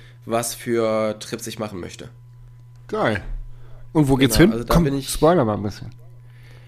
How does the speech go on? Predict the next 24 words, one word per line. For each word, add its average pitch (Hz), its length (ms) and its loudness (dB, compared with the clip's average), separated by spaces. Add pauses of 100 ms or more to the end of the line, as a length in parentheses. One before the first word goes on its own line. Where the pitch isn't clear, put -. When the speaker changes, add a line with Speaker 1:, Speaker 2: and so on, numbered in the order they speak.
(300)
Speaker 1:
Ähm, 143 540 0
ach, 156 180 -6
es - 140 -4
geht 170 420 4
viel 247 640 -2 (160)
in 185 200 -2
Deutschland 160 460 0
nochmal. 143 380 -2
Ich - 80 -10
fand 170 300 -2
diese, 151 540 0 (120)
jetzt 139 220 -6
die 143 40 -6
letzten 151 240 -2
zwei 135 200 -2
Jahre 147 200 2
haben 147 120 -2
wir 139 80 0
ja 131 40 -2
diesen 127 220 -6
Deutschland-Ride 165 540 -2
gemacht 165 340 -4
mit 147 160 -10
Steffi. 185 420 -6